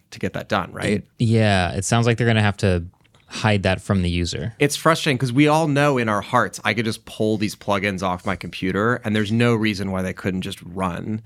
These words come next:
Speaker 1: The other thing that makes Logic for iPad really, really cool is Apple has this way, um, in I O S of being able to pipe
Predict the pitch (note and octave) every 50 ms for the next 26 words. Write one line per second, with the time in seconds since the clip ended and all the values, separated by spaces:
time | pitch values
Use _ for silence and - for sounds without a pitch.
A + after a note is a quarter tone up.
0 | - - A#2+ B2 D#3+ E3 - E3 E3+ F#3+ F3 F3+ E3+ D3+ D3 - A#2 B2 - -
1 | A2+ G#2+ A2 - A#2+ - - - A2 F2+ G2 G#2+ G2+ - G2+ G2+ G2 F#2 - G#2+
2 | G#2 G#2+ G2+ G2+ G2+ G2 F#2 - - G#2 G2 F#2+ F#2+ - - A2 F#2+ F#2+ - G#2+
3 | A#2 - C3 B2+ A#2 B2 A#2+ A2 - - G2+ - - G2 G2+ F#2+ F#2+ G2 G2 G2
4 | G2 - _ - G#2 F#2 F2 E2+ E2+ E2+ E2 E2+ - _ - A2 G2 E2+ G2 G2+
5 | G2 G2 G2 G2 - - F#2+ - G#2+ G2+ G2 G2 F#2+ G2+ F#2 F2 - - - -
6 | - G2 G2 G2 -